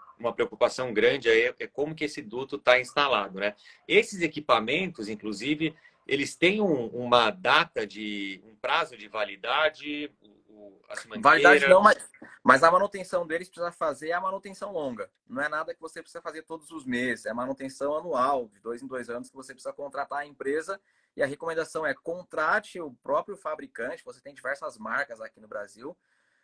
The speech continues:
Speaker 2: Contrata o fabricante pra ele poder vistoriar o seu equipamento e entender se ele ainda tá operacional. Porque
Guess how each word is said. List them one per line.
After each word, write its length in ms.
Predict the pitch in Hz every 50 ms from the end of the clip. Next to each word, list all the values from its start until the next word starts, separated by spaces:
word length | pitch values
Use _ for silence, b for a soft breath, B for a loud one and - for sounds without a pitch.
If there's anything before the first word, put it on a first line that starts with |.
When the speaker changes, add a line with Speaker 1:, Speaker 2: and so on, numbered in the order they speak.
| _ _ _ _
Speaker 2:
Contrata 500 | - 147 151 139 151 160 175 202 - 196
o 40 | 175
fabricante 480 | - 175 156 139 135 - 135 143 -
pra 100 | - 165
ele 80 | 156 -
poder 300 | - 151 143 139 147 147
vistoriar 720 | 139 151 180 180 - - 190 180 170 151 139 135 139 147
o 60 | 156 147
seu 180 | - - 143
equipamento 800 | 139 - - 123 - 131 123 117 113 113 123 131 147 - - 160
e 40 | 160
entender 500 | 165 160 - 170 156 147 139 156 170 175
se 120 | - -
ele 120 | 165 160
ainda 260 | 160 160 170 180 175 170
tá 160 | - 160 165
operacional. 580 | 165 - 165 170 165 - - 190 165 135 120
Porque 480 | 117 - 170 175 175 - 185 190 190 _